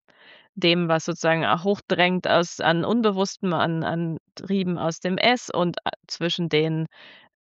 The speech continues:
Vorschriften und Richtlinien des, des Über-Ichs, Gewissens, die, die dazwischen verhandelnde und agierende Instanz, die, die für Kontinuität und, ähm, Handlungsfähigkeit sorgt, das ist ja, ist das Ich.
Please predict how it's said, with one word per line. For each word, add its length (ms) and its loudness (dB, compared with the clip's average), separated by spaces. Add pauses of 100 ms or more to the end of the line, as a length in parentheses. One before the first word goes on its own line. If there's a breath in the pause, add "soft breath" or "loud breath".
Vorschriften 840 0
und 160 -2
Richtlinien 640 -2
des, 300 -6
des 180 -8
Über-Ichs, 680 0 (220)
Gewissens, 560 0 (680 loud breath)
die, 140 -2
die 180 -2
dazwischen 720 4
verhandelnde 600 2
und 180 0
agierende 580 2
Instanz, 760 -2
die, 280 0 (480)
die 100 0
für 360 0
Kontinuität 1040 0
und, 320 -6
ähm, 420 -6
Handlungsfähigkeit 800 0
sorgt, 280 2
das 200 2
ist 220 -6
ja, 120 -2 (120)
ist 260 -6
das 220 -2
Ich. 300 -2